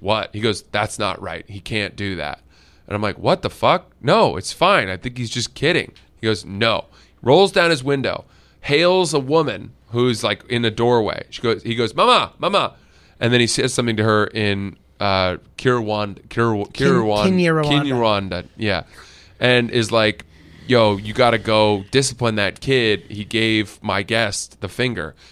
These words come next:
Speaker 1: And she was like, "You're right, absolutely." And she walked back and smacked that kid in the head.
Speaker 2: <laughs>
Speaker 1: And I was like, <gasps> "Jesus Christ."
Speaker 2: A little shit. That's what you
Speaker 1: And I
Speaker 2: get.
Speaker 1: was like, I was like,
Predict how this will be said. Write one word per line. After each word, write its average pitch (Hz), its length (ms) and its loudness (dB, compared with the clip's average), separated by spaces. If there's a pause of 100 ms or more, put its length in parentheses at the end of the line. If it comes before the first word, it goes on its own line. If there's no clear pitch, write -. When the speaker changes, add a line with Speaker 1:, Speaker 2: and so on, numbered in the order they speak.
Speaker 1:
And 101 100 -10
she 117 100 -6
was 98 120 -10
like, 82 200 -10
"You're 90 120 -14
right, 104 320 -4 (140)
absolutely." 95 760 -6 (240)
And 107 120 -10
she - 200 -4
walked 147 360 0
back 131 340 -2
and 98 180 -12
smacked 107 600 -4
that 117 180 -2
kid 110 280 -4
in 101 160 -12
the 98 60 -10
head. 104 280 -8 (420)
Speaker 2:
<laughs> - 0 -
Speaker 1:
And - 840 -2
I 120 80 6
was 110 100 0
like, 104 180 0
<gasps> - 1000 -4
"Jesus 135 380 0
Christ." 175 400 0
Speaker 2:
A 151 40 -4
little 143 180 -4
shit. 160 420 -2
That's - 260 -14
what - 60 -14
you 156 80 -12
Speaker 1:
And 143 100 4
I 139 60 4
Speaker 2:
get. 147 80 4
Speaker 1:
was 131 120 0
like, 131 300 2
I 131 80 2
was 147 100 0
like, 139 220 0